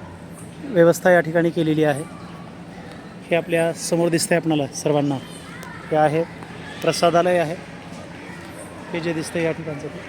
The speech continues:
या ठिकाणी अगोदर जे काउंटर आहे त्या काउंटरवर पाहताय तुम्ही, सुरुवातीला एक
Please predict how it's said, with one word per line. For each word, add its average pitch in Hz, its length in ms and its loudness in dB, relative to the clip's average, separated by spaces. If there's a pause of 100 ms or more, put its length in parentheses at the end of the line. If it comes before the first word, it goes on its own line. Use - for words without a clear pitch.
(1080)
या 165 60 -4
ठिकाणी 165 240 -4
अगोदर 165 380 2 (300)
जे 170 80 -4
काउंटर 165 300 2
आहे 151 220 4 (420)
त्या 160 100 0
काउंटरवर 165 540 2
पाहताय 160 380 -2
तुम्ही, 160 200 -6 (1080)
सुरुवातीला 165 600 0 (1500)
एक 175 80 -6